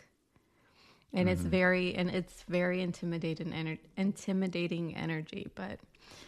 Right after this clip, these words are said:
Speaker 1: I mean, it's to be expected of an ancient energy.
Speaker 2: Yeah, but definitely, like, just being around, 'cause obviously, like, where my family live,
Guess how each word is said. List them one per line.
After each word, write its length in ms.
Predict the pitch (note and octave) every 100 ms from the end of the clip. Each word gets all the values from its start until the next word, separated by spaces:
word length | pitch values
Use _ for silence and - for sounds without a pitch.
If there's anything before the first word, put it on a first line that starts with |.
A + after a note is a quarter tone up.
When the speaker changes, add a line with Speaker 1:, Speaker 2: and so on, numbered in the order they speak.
| - - _ _ _ -
Speaker 1:
I 80 |
mean, 200 | F#3 F3+
it's 220 | F3 E3+ -
to 180 | - G3
be 140 | F#3
expected 600 | E3 - E3 E3+ - E3
of 140 | D#3+
an 100 | D#3+
ancient 480 | - E3 E3+ - - A#3+
energy. 480 | - - - G#3 G3+ _ _ _ _
Speaker 2:
Yeah, 280 | - F#2+ F#2
but 180 | G2+
definitely, 560 | B2+ C3+ D#3 C#3 B2+ A#2
like, 420 | G2+ G#2+ G2+ - - _ _ -
just 220 | A#2 F#2+ F#2 - -
being 420 | G2+ G#2 G#2 G2+
around, 580 | - F#2 G2 G2+ G#2 -
'cause 160 | - G#2
obviously, 300 | A2+ G#2+ A#2
like, 200 | G#2+ F2+
where 380 | G2 A2 A2+ G#2
my 280 | G2 G2+
family 420 | F#2+ - G2 G2 F#2
live, 360 | F#2 F#2 F2